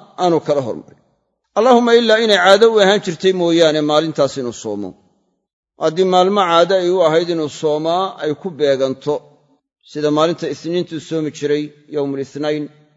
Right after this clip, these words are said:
ama yawmul Khamiis buu soomi jiray, dabeedna waxay ku beegantay, xilligaasay ku beegantay.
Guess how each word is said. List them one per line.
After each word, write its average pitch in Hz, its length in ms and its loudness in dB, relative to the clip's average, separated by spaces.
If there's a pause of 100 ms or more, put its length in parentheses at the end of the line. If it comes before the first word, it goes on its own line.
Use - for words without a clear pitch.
(360)
ama 147 180 -4
yawmul 156 380 -4
Khamiis 160 440 -6
buu 147 140 -10
soomi 165 340 -4
jiray, 165 340 -4 (760)
dabeedna 156 260 0
waxay 160 220 0
ku 190 160 -2
beegantay, 147 520 0
xilligaasay 151 580 -2
ku 175 120 -10
beegantay. 117 520 -6